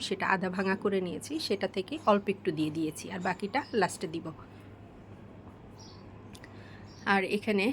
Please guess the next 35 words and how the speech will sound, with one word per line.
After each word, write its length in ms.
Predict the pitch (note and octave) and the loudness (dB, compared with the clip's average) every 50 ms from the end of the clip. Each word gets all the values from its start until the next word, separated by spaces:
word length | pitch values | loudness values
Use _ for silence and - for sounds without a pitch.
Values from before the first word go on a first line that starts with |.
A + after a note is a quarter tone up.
| C#4+ - - - - | 2 -2 -4 2 4
সরিষা 340 | A3+ A3 G#3+ G#3 - A#3 G#3+ G#3+ | 6 6 6 4 4 2 4 4
বাটা 200 | G3+ G3+ - G3 F#3 | 2 2 0 0 2
দিয়ে 120 | F#3+ F#3+ F#3 F#3+ | 4 4 4 4
দিলাম, 180 | F3+ F#3+ A#3 C4+ B3+ F#3+ G#3+ | 4 4 4 4 4 4 6
দুই 120 | A3 G#3+ G#3 - | 4 4 4 4
চা 80 | A3 G#3+ G#3+ | 2 4 4
চামচ 240 | G#3+ G3+ G3+ G3 G3+ - - - | 2 2 2 0 0 -2 -2 4
সরিষা 300 | - G#3 G3+ G3+ - A3 A3 A3 | 4 4 4 4 4 2 4 4
নিয়েছি, 260 | G#3 G3 G3 - - - C#4+ - | 4 2 0 0 -2 -2 0 0
আর 80 | G3 F3+ - - G3 | 0 2 2 0 0
একটা 200 | G3 - - F3+ F3 E3+ | 0 0 -2 0 0 0
দেশি 180 | E3+ - - G3 F#3 E3 | -2 0 -2 -2 -2 -2
রসুন 220 | - - - F3 F3 E3+ | -2 -2 -4 -4 -4 -4
নিয়েছি, 300 | - - - - - - - - - - - - - - - - | -4 -4 -4 -6 -6 -8 -8 -8 -10 -12 -12 -12 -12 -8 -6 -2
সেটাকে 420 | - A3 - G3+ G3+ - - - G3 F#3 G3 | -2 2 4 4 2 2 4 2 4 6 6
বেটে 220 | G3 G3 - A3+ G#3 G3+ | 4 6 6 6 6 6
নিয়েছি, 280 | F#3 F3+ F3 - - D#4+ E4 C#4+ | 4 2 0 -2 -2 2 4 4
নিয়ে 180 | F#3+ F3 F3 F#3+ E3+ D#3 | 4 4 2 0 0 2
দিয়ে 160 | D3+ D3 C#3 C#3 | 2 4 4 4
দিলাম। 220 | - - - - - - - - - - - - - - - - - - - - - - - - - - | 2 2 -2 -6 -10 -12 -16 -18 -18 -18 -18 -18 -18 -18 -18 -16 -16 -16 -16 -16 -16 -16 -16 -16 -2 0
আমি 120 | G#3 G3+ G3+ G3 | 2 4 4 4
এখানে 180 | G3+ A3+ G#3+ G#3 F#3+ G3 | 6 6 6 6 6 4
রসুন 200 | G3 - A3 G#3+ G#3+ | 2 2 2 2 2
বাটা 140 | G#3+ - - - G#3+ | 2 0 2 2 2
আরেকটু 260 | A3 A3 - - A#3 F#3+ | 2 2 0 -2 0 2
দিব, 140 | F3 D#3+ F3 G#3 D4 - - | 2 0 2 0 0 0 0
এক 60 | G#3+ - - | -2 -2 -2
চা 80 | G3 - | -2 -2
চামচ 220 | - - G3 G#3 - - G3 F#3+ | 0 -2 -4 -4 -6 -4 -4 -2
রসুন 200 | F#3+ - - G#3+ G#3 | -2 0 0 2 2
বাটা 180 | G3+ G3+ - G#3 G3 | 2 0 0 -2 -2
দিচ্ছি। 320 | G3+ G3 - - - - F4 G#4+ - - - G3+ F#3+ G3+ | -4 -6 -6 -8 -4 -4 -2 -4 -2 0 2 2 4 4
আর, 100 | E3+ F#3+ G#3 - - - - - - - - - - - - - - - | 2 0 -2 -6 -8 -12 -14 -14 -14 -14 -14 -14 -14 -10 -2 0 2 2
আর 120 | - - - - - - - - - - - - - - - - - - - - - - - - - - - - G3 | 2 0 -2 -4 -6 -10 -12 -16 -16 -16 -16 -18 -18 -16 -16 -18 -18 -18 -18 -18 -18 -16 -16 -14 -14 -10 -4 -2 -2
এই 100 | F#3+ | 0